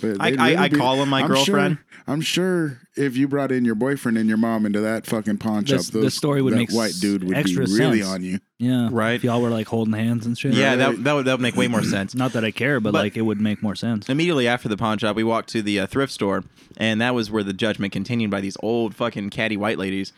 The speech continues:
Speaker 1: <laughs>
Speaker 2: and it's the worst.
Speaker 3: Dude,
Speaker 2: Um,
Speaker 3: I'm in Edmonds, and I get judged by
Speaker 2: It's
Speaker 3: old catty white ladies all
Speaker 1: Yeah.
Speaker 3: day long.
Speaker 2: It's the worst kind of white ladies.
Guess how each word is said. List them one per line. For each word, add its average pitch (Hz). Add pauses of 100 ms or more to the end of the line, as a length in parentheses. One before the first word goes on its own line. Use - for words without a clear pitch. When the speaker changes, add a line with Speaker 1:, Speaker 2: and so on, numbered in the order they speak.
(220)
Speaker 1:
<laughs> -
Speaker 2:
and 107
it's 98
the 95
worst. 95 (180)
Speaker 3:
Dude, 269
Speaker 2:
Um, 156
Speaker 3:
I'm 254
in 190
Edmonds, 117 (180)
and 117
I 110
get 95
judged 92
by 113
Speaker 2:
It's 131
Speaker 3:
old 98
catty 92
white 95
ladies 107
all 147
Speaker 1:
Yeah. 151
Speaker 3:
day 165
long. 170
Speaker 2:
It's -
the 214
worst 135
kind 120
of 98 (100)
white 107
ladies. 104